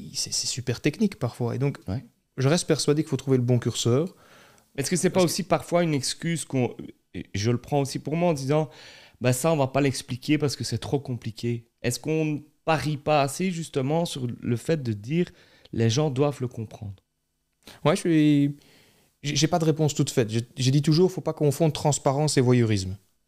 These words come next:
Speaker 2: Je suis
Speaker 1: Donc,
Speaker 2: d'accord.
Speaker 1: euh, être transparent, c'est une chose. Dire aux gens, « Regardez, voilà, tout ça, c'est toutes les informations que j'ai »,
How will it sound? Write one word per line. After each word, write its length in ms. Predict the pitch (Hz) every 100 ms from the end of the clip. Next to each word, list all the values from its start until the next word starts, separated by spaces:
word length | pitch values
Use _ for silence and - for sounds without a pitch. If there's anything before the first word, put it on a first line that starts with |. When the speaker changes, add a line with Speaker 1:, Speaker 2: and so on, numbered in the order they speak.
| -
Speaker 2:
Je 80 |
suis 80 | 104
Speaker 1:
Donc, 140 | 123 123
Speaker 2:
d'accord. 340 | 80 113 - _ -
Speaker 1:
euh, 360 | 123 120 117 113 -
être 100 | 139
transparent, 540 | - 151 - 143 143
c'est 140 | 135 127
une 100 | 117
chose. 580 | - 139 160 175 160 151 _ _ _ 127
Dire 400 | 147 170 156 139
aux 100 | 123
gens, « 520 | 127 143 135 113 - _ _
Regardez, 500 | 143 139 123 123 120
voilà, 240 | 107 95 147 _ -
tout 100 | 156
ça, 180 | -
c'est 140 | 139 127
toutes 160 | 143
les 100 | 139
informations 540 | 127 123 117 113 - 110
que 60 | 107
j'ai », 260 | 127 170